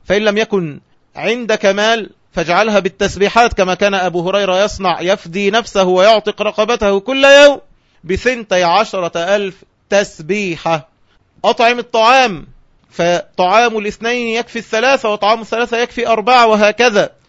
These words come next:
فأعطي جيرانك وأعطي الفقراء من طعامك، ولا سيما اليتامى، لأن النبي صلى الله عليه وسلم جعله سبب من أسباب لين القلب حين قال: "أتحب أن يلين قلبك وتدرك حاجتك؟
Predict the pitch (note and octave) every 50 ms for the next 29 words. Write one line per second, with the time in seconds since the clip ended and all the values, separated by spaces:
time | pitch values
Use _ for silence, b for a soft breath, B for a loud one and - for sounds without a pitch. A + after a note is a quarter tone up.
0 | _ _ - F#3 G3 G3+ - - G3 F3+ D3 F3+ F3 E3+ E3+ F#3 F#3 F3 D#3+ C#3+
1 | - D3+ D#3+ F#3 F#3+ F#3 F#3+ F#3 E3 - F#3 - F#3 F#3 F#3 F#3+ F#3+ F3+ E3+ -
2 | _ _ _ - D#3 E3 F3+ F#3 E3+ - F#3+ F#3+ F#3 F#3+ G#3 G#3+ G#3 G3+ F#3 E3
3 | - - - - _ _ _ _ _ _ _ _ _ - E3 F3 G3 A3+ A#3 -
4 | G#3+ G#3+ G#3+ A3+ G#3+ G#3+ G#3 G3 G3+ G3+ G3+ - A3+ A#3 A#3 A3+ G3 E3+ C3+ -
5 | _ _ _ - D3 D#3+ F3+ F3+ F3 F3+ F#3+ G#3+ G3+ - G3+ F#3 F#3 G3+ A3 A3
6 | G#3 G3 G3+ G3 F#3+ - A#3+ A#3 G#3+ G3 G3+ F#3+ G3 G#3+ A3+ A3+ G#3+ G#3+ - A#3+
7 | A#3+ A#3+ A3 F#3+ G3+ G3 G3+ F3+ F3+ A3+ A#3+ A#3+ G3+ A#3 A3+ G#3+ G#3+ A#3 C4 B3+
8 | A#3 A3+ G#3+ - - B3 B3+ B3+ G#3 A3 G#3 - G#3 G#3 G#3 G#3 G#3 - A#3 B3
9 | B3 A#3+ G#3 G#3 - F3+ - A#3+ A3 G3 A3+ A3 A3 A3 G#3+ G#3+ A#3 A3+ A3 G#3
10 | - - B3 C4 B3 G#3 D#3+ - _ - _ _ _ _ _ - D#3+ G3 A3 G3+
11 | A3+ A3 - A3 F#3+ G#3 A3+ A3+ G3 A3 C4 - C4 C4 C4 -